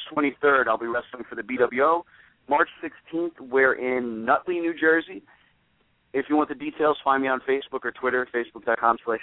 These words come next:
Steve Off, at Steve Off at Twitter. And the twenty-third, we're, I believe, in Ventnor, which is down by Atlantic City. It's Ring of Honor invades the B W O. And also, I'm assuming I'm wrestling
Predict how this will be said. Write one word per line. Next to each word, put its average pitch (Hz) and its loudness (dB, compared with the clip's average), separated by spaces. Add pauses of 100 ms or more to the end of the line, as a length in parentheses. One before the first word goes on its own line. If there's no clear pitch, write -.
Steve 110 -6
Off, 107 4 (120)
at - -2
Steve 107 -10
Off 110 4 (220)
at 113 -4
Twitter. 120 -2 (340)
And 120 2 (140)
the 120 -14
twenty-third, 156 2
we're, 127 2
I 117 2
believe, 131 -6
in 113 -6 (160)
Ventnor, 175 0 (180)
which - -8
is 117 -12
down 131 2
by 131 4
Atlantic 123 -2 (140)
City. 147 -2
It's 107 -6 (100)
Ring 147 0
of 135 -2
Honor 139 2
invades 127 -2 (100)
the 117 -10
B 120 -8
W 113 0
O. 98 2 (460)
And 123 -4
also, 139 2
I'm 143 2
assuming 170 -2
I'm 139 -2
wrestling 135 -4